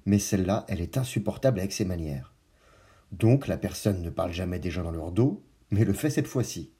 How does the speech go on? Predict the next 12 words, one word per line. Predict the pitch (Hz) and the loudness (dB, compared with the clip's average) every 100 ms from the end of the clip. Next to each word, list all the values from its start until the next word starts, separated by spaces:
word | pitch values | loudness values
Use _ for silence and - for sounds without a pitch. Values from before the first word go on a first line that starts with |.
| _ _ _ _ _ | _ _ _ _ _
C'est | - 110 - | 0 2 2
une | 101 | 0
nouvelle | 98 95 | 2 0
fois | - 92 | 0 0
une | 104 | 0
prétérition. | 113 101 92 76 - 65 - _ _ _ _ - - - | 0 -2 -2 -4 -10 -14 -16 _ _ _ _ -20 -20 -10
Dans | 104 98 | 0 2
les | 98 | 4
deux | 120 | 2
cas, | 110 95 110 - - _ - | 2 2 0 -2 -20 _ 2
l'intervenant | 101 110 120 98 107 101 | 2 4 0 2 2 2
prévient | 92 - 110 98 101 | 0 -2 0 2 0